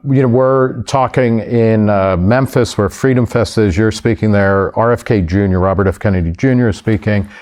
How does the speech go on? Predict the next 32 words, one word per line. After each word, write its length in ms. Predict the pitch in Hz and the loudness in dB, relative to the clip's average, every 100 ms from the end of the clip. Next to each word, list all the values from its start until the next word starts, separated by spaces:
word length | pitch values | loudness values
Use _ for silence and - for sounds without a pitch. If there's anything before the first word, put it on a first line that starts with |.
| - - - | -20 -20 -16
Um, 400 | - 127 123 131 | -2 0 0 -2
one 300 | 139 120 160 | -2 0 2
of 140 | 208 180 | 2 2
the 100 | 185 | 0
things 260 | 175 151 | 0 0
that's 180 | 139 101 | -2 0
interesting 440 | 127 113 101 - 104 | -2 0 -4 -2 0
about 200 | 104 98 | 2 2
R 180 | 98 | 0
F 120 | 92 - | -2 -2
K, 220 | 107 95 | 0 2
and 100 | 92 | 2
we've, 240 | 110 101 113 | 0 0 -2
Reason 420 | 110 127 131 127 | 0 2 2 0
has 160 | 110 - | -2 0
talked 280 | 110 98 | -2 0
to 100 | 110 | 0
him 260 | 98 98 95 | 2 2 2
and 140 | 90 | 0
we've 260 | 92 90 80 | 2 0 -2
critiqued 480 | - 95 127 110 - | -4 -2 -2 -2 -2
him 140 | 101 | 0
and 100 | 95 | 0
all 160 | 95 95 | 2 0
of 120 | 82 | 0
this, 220 | 92 87 | -2 -2
but 280 | - 101 92 - - - _ - | -4 -4 -4 -8 -20 -20 _ -10
he 420 | - 196 208 190 | -2 0 2 -2
self-consciously 1040 | - - 156 - 139 139 123 104 - 104 | -4 -2 -2 -2 -2 -2 -2 -8 -2 -2
says 400 | 85 - 104 90 | -2 -2 0 0
he 300 | - 127 127 | -2 0 2
is 320 | 127 117 95 | 2 2 -2